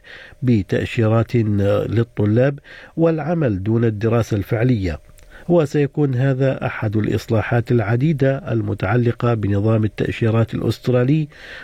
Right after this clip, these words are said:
بعد مراجعة كبيرة لنظام الهجرة جرت بتكليف من وزيرة الشؤون الداخلية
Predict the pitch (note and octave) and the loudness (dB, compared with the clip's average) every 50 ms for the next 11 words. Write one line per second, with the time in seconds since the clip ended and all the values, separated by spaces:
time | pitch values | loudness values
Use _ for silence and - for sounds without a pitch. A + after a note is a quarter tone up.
0 | - - D3 C#3 A#2 G2 G2+ G2 A2 G2+ F#2 F#2+ G#2 G#2+ G#2 A2 A2 G#2+ G#2 A#2+ | -4 0 0 0 0 -2 -4 -4 -4 -4 -2 -2 -2 0 2 2 2 2 2 0
1 | A2+ G#2 A2 - - A#2+ A2+ G#2+ - - B2 A2+ A2 A#2 A#2 A#2+ B2 C3+ D3+ D#3 | 0 0 -2 -2 0 -2 -2 -2 -2 0 -2 0 0 2 2 2 2 2 0 0
2 | D3 A2+ G2 G2+ G#2 G2+ G2+ A2 A2+ A2+ A#2 A#2 A2 G#2 C3 C#3 C3 C#3 C#3 C#3+ | -2 -2 -2 0 0 0 2 2 2 2 2 2 2 2 2 2 2 2 2 2
3 | C#3 - - - - - - - - _ - D#3 D#3+ C#3+ D3 C#3 - A#2+ A2 G2+ | 0 -2 -6 -18 -20 -20 -20 -20 -20 _ 0 0 0 0 -2 -6 -6 -6 -6 -2
4 | - G#2+ F#2+ - G#2+ A2 A2+ G#2+ - D3 D3+ D#3+ C#3+ A2 F#2 F#2 F#2 F2+ F2+ G#2 | -2 -4 -4 -2 0 0 0 2 2 0 0 0 0 0 0 0 0 0 0 0
5 | A#2+ A2+ A2+ G#2 - - G#2+ - - C3 C#3 E3+ D#3+ C#3+ A#2 A2+ B2 A#2 G#2+ - | 0 0 0 0 -2 -4 -6 -2 -2 0 2 2 2 0 0 2 0 0 0 -2
6 | - A2+ A2 A2+ A2+ A2 G#2 | -4 -2 0 2 2 2 0